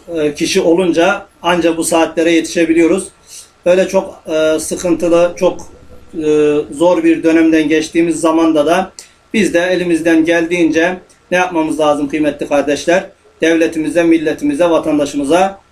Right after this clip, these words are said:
yardımcı olmamız lazım. Rabbim, e, hayırlısıyla Ramazan'ı erişemeyi, oruçlarımızı güzelce tutabilmeyi,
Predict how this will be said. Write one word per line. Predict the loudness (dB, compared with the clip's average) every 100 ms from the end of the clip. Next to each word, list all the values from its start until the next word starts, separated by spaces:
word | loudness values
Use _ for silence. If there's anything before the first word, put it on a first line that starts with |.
| _
yardımcı | 0 0 2 0 0 0
olmamız | 2 2 2 2 0 0
lazım. | 2 2 -2 -6 -10 -20 _ 0
Rabbim, | 0 0 -4 -4 -10 -20 -18 -6
e, | -2
hayırlısıyla | 0 0 0 0 -2 2 2 2
Ramazan'ı | 2 0 0 0 0 0 -8 _
erişemeyi, | -2 2 0 0 -4 _ _ -2
oruçlarımızı | 0 0 0 2 2 0
güzelce | -4 -2 0 0 -2
tutabilmeyi, | -2 -2 0 0 0 0 -2